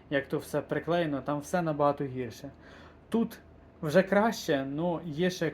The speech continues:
куди, якби, прагнути. Є куди рухатись. Та навіть подивитися на рами.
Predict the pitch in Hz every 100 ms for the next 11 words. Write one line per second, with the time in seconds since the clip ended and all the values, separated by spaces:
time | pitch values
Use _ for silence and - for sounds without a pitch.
0 | - 151 127 156 160 156 151 - - -
1 | - - 143 139 143 143 135 123 - -
2 | 160 127 104 117 - 123 - - - -
3 | - - 151 170 170 143 147 147 147 160
4 | 143 127 107 120 - - - - - 175
5 | 185 196 190 185 185 190 - 170 160 123
6 | 123